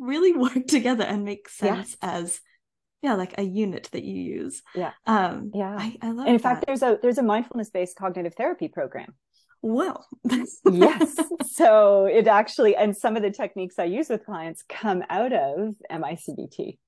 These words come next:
Speaker 2: Yeah.
Speaker 1: Very cool. I'm a big fan
Speaker 2: Yeah.
Speaker 1: of all things mental health and
Speaker 2: Yes,
Speaker 1: finding
Speaker 2: me too.
Speaker 1: ways
Speaker 2: Yep.
Speaker 1: to manage our bodies, 'cause we're not, you know, we're not born with instruction manuals, as any
Speaker 2: Right.
Speaker 1: parent <laughs> knows.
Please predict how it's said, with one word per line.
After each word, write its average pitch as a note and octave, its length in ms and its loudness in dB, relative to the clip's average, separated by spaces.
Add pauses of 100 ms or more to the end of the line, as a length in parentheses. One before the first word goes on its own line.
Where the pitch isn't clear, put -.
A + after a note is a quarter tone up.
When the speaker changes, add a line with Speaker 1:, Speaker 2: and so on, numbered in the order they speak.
Speaker 2:
Yeah. G3+ 140 -4 (100)
Speaker 1:
Very A#4 340 -4
cool. C#4+ 440 -4
I'm B3+ 200 4
a G#3 60 4
big F3+ 80 4
fan F3 440 0
Speaker 2:
Yeah. F#3 80 -6
Speaker 1:
of F#3+ 180 -10
all A#3 220 4
things G#3 360 -2
mental F#3 300 -8
health D4+ 460 -4
and G3 160 -2
Speaker 2:
Yes, - 40 -16
Speaker 1:
finding G3 420 4
Speaker 2:
me A#3 120 8
too. F3 520 0
Speaker 1:
ways C#4 420 4
Speaker 2:
Yep. - 80 -6
Speaker 1:
to C#4+ 180 2
manage A#3 440 4
our G#3 120 -4
bodies, B3 460 -2
'cause A3+ 360 -10 (100)
we're B3+ 200 0
not, C4+ 340 0 (520)
you A3+ 100 -2
know, F#3 80 -4
we're - 80 -6
not - 180 -2
born B3 200 2
with A3+ 120 0
instruction G#3 460 -4
manuals, C4 360 -2
as G#3+ 180 -4
any F#3+ 360 -6
Speaker 2:
Right. F3 140 -8
Speaker 1:
parent G3+ 300 -2
<laughs> - 0 -
knows. D#4+ 580 4